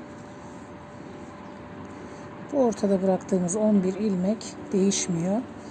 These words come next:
Ama kenardaki haroşeden her defasında bir ilmek kesiyoruz. Bakın, burayı ters olduğu için,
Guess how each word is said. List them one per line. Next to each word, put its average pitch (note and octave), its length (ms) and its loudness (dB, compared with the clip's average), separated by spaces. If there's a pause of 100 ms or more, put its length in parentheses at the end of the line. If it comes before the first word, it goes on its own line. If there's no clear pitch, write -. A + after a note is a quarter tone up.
(400)
Ama G3+ 320 4 (140)
kenardaki F3+ 680 4
haroşeden G3 580 4 (1400)
her G#3+ 180 10 (420)
defasında G3 800 4
bir G#3+ 100 4
ilmek F#3+ 360 4
kesiyoruz. D#3+ 760 0 (180)
Bakın, F#3+ 340 2
burayı G3+ 400 6 (800)
ters G#3+ 360 6
olduğu G3 280 8
için, G3+ 300 4